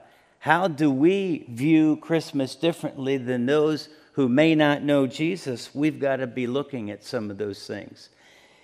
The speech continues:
Came across this quote from a guy by the name of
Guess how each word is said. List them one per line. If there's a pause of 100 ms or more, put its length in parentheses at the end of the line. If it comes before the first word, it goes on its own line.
(180)
Came
across
this
quote
from
a
guy
by
the
name
of